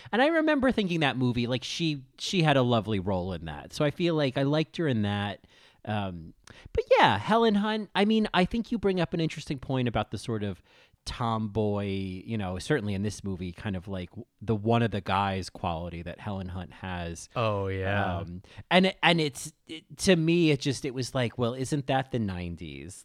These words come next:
Speaker 1: My one takeaway from, my, one of my big takeaways from Twister was like, man, Twister doesn't like women. <laughs> It doesn't like women.
Speaker 2: I mean, justice for Melissa. I can't wait to talk about <laughs> Jamie Gertz. This
Speaker 1: <laughs> Yeah.
Speaker 2: poor woman.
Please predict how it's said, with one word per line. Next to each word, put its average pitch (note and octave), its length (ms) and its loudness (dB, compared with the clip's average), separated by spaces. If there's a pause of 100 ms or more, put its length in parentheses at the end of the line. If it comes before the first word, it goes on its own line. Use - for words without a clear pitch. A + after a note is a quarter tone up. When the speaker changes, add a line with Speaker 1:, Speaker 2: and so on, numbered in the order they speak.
Speaker 1:
My D#3+ 220 6
one E3+ 360 6
takeaway A2 540 2
from, G#2+ 240 -2
my, C3+ 140 4
one E3 180 8
of - 20 4
my E3 120 8
big C3+ 240 4
takeaways G#2 500 0
from G2+ 160 -4
Twister G2 420 -2
was F#2 200 -6
like, G2 260 -8 (880)
man, A#2 300 0
Twister D#3 460 0
doesn't G2 380 -4
like G2 240 -8
women. F2+ 520 -10 (200)
<laughs> - 100 -2 (720)
It C4+ 240 -2
doesn't F#3 340 6
like C#3+ 220 2
women. A2 520 -4
Speaker 2:
I D3 160 2
mean, A2+ 360 2
justice A2 640 -2
for G#2 260 -4
Melissa. G2 640 -4
I G2+ 100 -6
can't A2 380 -6
wait G2+ 180 -6
to G2+ 80 -12
talk G2 340 -6
about F#2+ 340 -4
<laughs> A#2+ 60 -10
Jamie E3 380 6
Gertz. - 680 0
This F#3 280 6
Speaker 1:
<laughs> - 40 -12
Yeah. A4+ 80 12
Speaker 2:
poor G#3 340 8
woman. C3+ 640 6